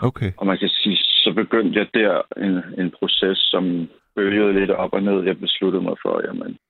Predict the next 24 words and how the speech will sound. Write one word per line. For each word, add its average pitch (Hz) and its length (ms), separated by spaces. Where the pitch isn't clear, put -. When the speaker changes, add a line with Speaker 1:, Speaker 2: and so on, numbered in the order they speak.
Speaker 2:
nu, 92 200
nu 95 200
skulle 87 360
jeg 78 80
videre 92 400
og 80 220
begynde 92 340
at, 76 300
altså, 73 260
skære 92 400
de 101 80
der 98 140
mennesker 101 440
fra, 95 260
og, - 400
og 101 180
de 107 100
hænger 107 240
lidt 110 200
fast, 110 340
du 107 180
ved, 98 220
ikke? - 140
Sådan, - 480